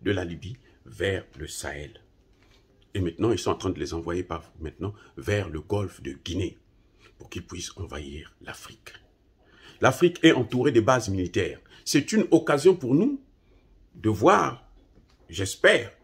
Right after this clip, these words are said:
que la France va prendre Barkhane, Takuba, machin, et puis va amener en Ukraine pour aller faire la guerre. Là-bas, les Ukrainiens ont besoin d'eux.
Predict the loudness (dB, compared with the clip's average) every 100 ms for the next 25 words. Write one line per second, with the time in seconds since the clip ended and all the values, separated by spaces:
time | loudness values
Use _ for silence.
0 | _ 0 0 0 2 4 2 -2 0 2
1 | 0 0 -8 -12 -20 -16 -8 -8 -4 -4
2 | -4 -4 -8 -14 _ -10 -10 -10 -6 -4
3 | -4 -6 -14 -20 _ -8 -6 -2 -2 -2
4 | -12 -12 -8 -4 -2 -2 -2 -2 -2 -4
5 | _ -2 -2 -4 -6 -4 -6 -6 -6 -6
6 | -6 -8 -10 _ _ _ _ _ -20 -10
7 | -4 -2 -2 -4 -6 _ _ _ _ _
8 | _ _ -8 -6 -8 -6 -4 -4 -4 -6
9 | -4 -6 -8 -10